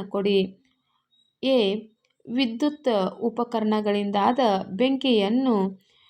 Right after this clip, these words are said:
ನಿಯಂತ್ರಿಸಲು ನೀರನ್ನು ಬಳಸುವುದಿಲ್ಲ. ಉತ್ತರ, ನೀರು ಒಂದು ಉತ್ತಮ ವಿದ್ಯುತ್ ವಾಹಕವಾಗಿದೆ. ಒಂದು ವೇಳೆ ವಿದ್ಯುತ್ ಉಪಕರಣಗಳಿಂದಾದ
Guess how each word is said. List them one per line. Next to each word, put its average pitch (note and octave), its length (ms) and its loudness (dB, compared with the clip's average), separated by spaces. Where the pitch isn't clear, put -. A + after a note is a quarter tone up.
ನಿಯಂತ್ರಿಸಲು B3 1120 2
ನೀರನ್ನು B3+ 640 2
ಬಳಸುವುದಿಲ್ಲ. G3 800 2
ಉತ್ತರ, A#3 380 -4
ನೀರು D4 380 2
ಒಂದು A3 600 2
ಉತ್ತಮ B3+ 600 -4
ವಿದ್ಯುತ್ B3 460 -4
ವಾಹಕವಾಗಿದೆ. G3 1200 0
ಒಂದು C4 360 0
ವೇಳೆ D4 340 4
ವಿದ್ಯುತ್ A3 500 -4
ಉಪಕರಣಗಳಿಂದಾದ G3+ 1200 -2